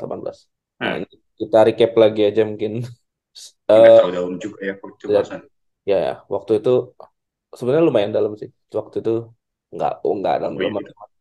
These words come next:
Speaker 1: Cuman, cuman ini harusnya lebih nggak dalam lagi karena ini kan cuma recap. <laughs> Recap masalah.
Speaker 2: Oke.
Speaker 1: Tapi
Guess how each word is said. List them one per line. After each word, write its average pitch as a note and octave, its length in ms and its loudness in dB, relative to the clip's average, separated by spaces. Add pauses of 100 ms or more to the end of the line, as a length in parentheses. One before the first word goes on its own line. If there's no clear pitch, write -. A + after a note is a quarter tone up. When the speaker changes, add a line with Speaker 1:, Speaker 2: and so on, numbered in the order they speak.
(120)
Speaker 1:
Cuman, A2+ 200 0 (520)
cuman B2 260 2
ini D3 140 4
harusnya C#3 320 2
lebih C3+ 160 -2
nggak A#2 120 4
dalam A2 280 4
lagi B2+ 160 2
karena A2+ 240 -2
ini B2 80 -4
kan C#3 160 2
cuma A#2 160 -2
recap. C3 280 -4
<laughs> - 360 -8 (300)
Recap C#3+ 320 -10
masalah. A2+ 320 -2 (480)
Speaker 2:
Oke. - 240 -4
Speaker 1:
Tapi C#3+ 80 -8